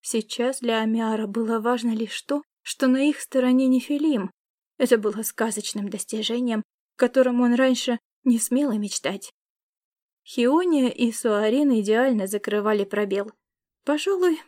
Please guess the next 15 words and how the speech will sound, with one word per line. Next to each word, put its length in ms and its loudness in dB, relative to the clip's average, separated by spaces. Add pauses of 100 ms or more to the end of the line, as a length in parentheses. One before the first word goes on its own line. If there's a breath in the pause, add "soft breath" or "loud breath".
(180)
этих 340 -2
двоих 340 2
было 280 0
даже 360 2
слишком 500 -4
много 400 0
для 120 -4
такого 320 -2
небольшого 680 -2
участка. 520 -6 (440)
Однако 480 0
они 260 2
не 160 4
желали 440 -2
разделяться. 720 -6